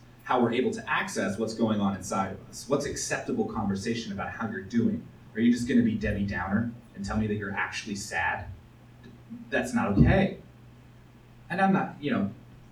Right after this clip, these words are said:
sometimes it's just not the right place to get into it, but we have to have some place where we can go climb some mountains, right? Like, we need, <laughs> we need to get off of Sierra Street occasionally. And I, I think that the Bible helps us do that, and,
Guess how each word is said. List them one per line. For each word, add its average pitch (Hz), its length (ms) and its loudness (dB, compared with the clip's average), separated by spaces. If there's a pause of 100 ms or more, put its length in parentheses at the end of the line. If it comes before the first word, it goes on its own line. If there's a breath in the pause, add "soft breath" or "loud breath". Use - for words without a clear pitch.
sometimes 208 360 4
it's - 120 0
just - 120 -10
not - 120 -4
the - 60 -4
right 87 140 -8
place - 180 -10
to - 60 -16
get - 140 -12
into 98 220 -10
it, - 100 -12
but - 80 -12
we 104 60 -8
have - 180 0
to 107 60 -6
have - 80 -6
some 127 340 -2
place - 500 -6 (300)
where 120 140 8
we 110 140 6
can 101 220 2
go 101 420 -2
climb 101 300 -4
some - 180 -6
mountains, - 480 -10
right? - 320 -6 (680)
Like, 120 120 0
we 131 100 6
need, 151 220 4
<laughs> - 20 2
we - 80 8
need - 320 12
to - 100 4
get - 320 6
off 120 240 4
of 113 140 -2
Sierra 110 360 0
Street 98 400 -6 (400)
occasionally. 120 720 0 (600)
And 107 100 0
I, 117 220 0
I - 60 0
think 165 240 -2
that 110 320 0 (200)
the 104 80 -6
Bible 117 320 2
helps - 220 -4
us 95 120 -12
do 98 160 -10
that, 95 300 -6
and, 98 280 -6